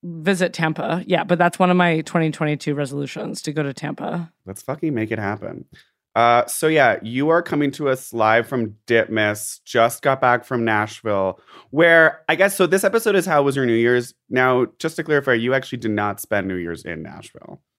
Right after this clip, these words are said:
Speaker 1: Yes, I did come back on New Year's Eve. So I didn't attend the, like, Nashville Dierks Bentley, like, Nashville C B S's Big Bash,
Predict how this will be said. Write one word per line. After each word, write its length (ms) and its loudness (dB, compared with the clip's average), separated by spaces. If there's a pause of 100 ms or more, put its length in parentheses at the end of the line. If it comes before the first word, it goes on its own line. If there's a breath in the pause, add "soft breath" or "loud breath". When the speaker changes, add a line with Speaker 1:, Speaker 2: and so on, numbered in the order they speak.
(100)
Speaker 1:
Yes, 340 0
I 100 4
did 280 2
come 260 0
back 240 2 (140)
on 400 4
New 140 0
Year's 380 -2
Eve. 320 -4
So 180 2
I 100 6
didn't 480 0
attend 840 -2 (120)
the, 220 0
like, 420 0
Nashville 840 2
Dierks 500 -2
Bentley, 720 0
like, 300 -2
Nashville 600 2
C 280 0
B 160 0
S's 400 -4
Big 300 -2
Bash, 640 -2